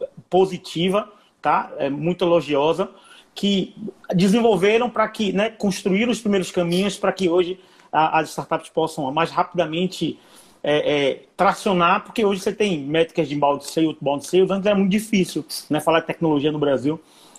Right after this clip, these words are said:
é muito difícil. E aí, com relação a, a isso, Amor, eu tenho uma, uma, uma, uma pergunta pra você, né? Que eu queria que você falasse.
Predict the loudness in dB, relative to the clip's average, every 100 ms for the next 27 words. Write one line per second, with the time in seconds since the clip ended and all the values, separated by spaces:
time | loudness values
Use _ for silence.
0 | -2 0 2 0 -2 -4 -4 -14 _ -20
1 | -20 -16 -14 0 2 2 4 2 4 2
2 | 2 -2 -2 -8 -18 -6 0 0 0 -2
3 | 0 0 -2 -4 -2 -2 -2 -2 0 0
4 | 0 0 -2 -2 0 0 -2 -10 _ -4
5 | -2 -2 -8 0 0 2 0 0 0 0
6 | 0 -2 -4 -2 -2 -4 _ _ -4 -4
7 | -4 _ -6 -4 -2 -4 -2 -4 2 2
8 | 2 0 -6